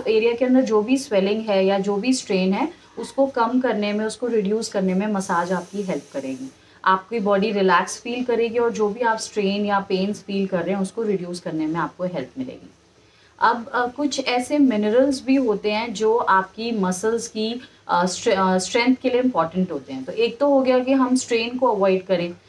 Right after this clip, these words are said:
दूसरा हो गया कि muscle को भी strong करें, ताकि दोनों चीज़ें जब हम साथ-साथ करेंगे तो हमें maximum comfort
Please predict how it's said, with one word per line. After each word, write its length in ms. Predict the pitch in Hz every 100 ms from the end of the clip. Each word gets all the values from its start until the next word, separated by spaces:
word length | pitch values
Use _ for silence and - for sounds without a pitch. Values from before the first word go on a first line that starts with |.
| - -
दूसरा 320 | 220 233 277
हो 140 | 277
गया 160 | 269 262
कि 160 | 262 320
muscle 360 | 254 220 269
को 180 | 262 269
भी 180 | 269 311
strong 400 | - 226 185 185
करें, 220 | 175 120 - -
ताकि 280 | 202 - 262
दोनों 580 | 196 220 226 269 302 285 -
चीज़ें 320 | - 233 233
जब 160 | 233 233
हम 140 | 247
साथ-साथ 500 | 254 196 180 226 226
करेंगे 340 | 214 190 190 220
तो 120 | 247
हमें 280 | 240 208 247
maximum 580 | 247 170 - 208 208 208
comfort 440 | 202 185 160 156